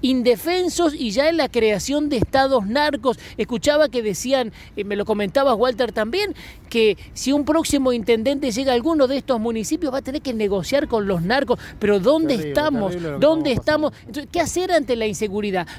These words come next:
Speaker 1: Vamos con algunos consejos y vamos a analizar noticias también. Aquí está el especialista, Walter Bernal.
Speaker 2: Sí, Leandro, como bien lo decís vos, ¿no? Ante el crecimiento de los robos y asesinatos,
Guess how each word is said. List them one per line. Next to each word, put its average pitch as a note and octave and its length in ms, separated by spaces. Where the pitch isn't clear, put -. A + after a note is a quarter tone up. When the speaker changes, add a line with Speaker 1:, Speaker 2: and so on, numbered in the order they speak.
Speaker 1:
Vamos C#4+ 240
con B3 160
algunos B3+ 400
consejos D4 540
y C4 80
vamos A3 280
a G#3 40
analizar G3 380
noticias G3+ 480
también. G#3+ 420
Aquí G3 200
está D4 200
el D4 80
especialista, B3 920
Walter C4+ 640
Bernal. G3+ 760
Speaker 2:
Sí, D3+ 220
Leandro, C3+ 380
como B2+ 200
bien C#3+ 140
lo C#3 80
decís B2+ 320
vos, B2 200
¿no? C3 240
Ante C3 160
el A#2+ 60
crecimiento C3+ 520
de B2+ 60
los A#2+ 120
robos C#3+ 460
y A#2 240
asesinatos, B2 800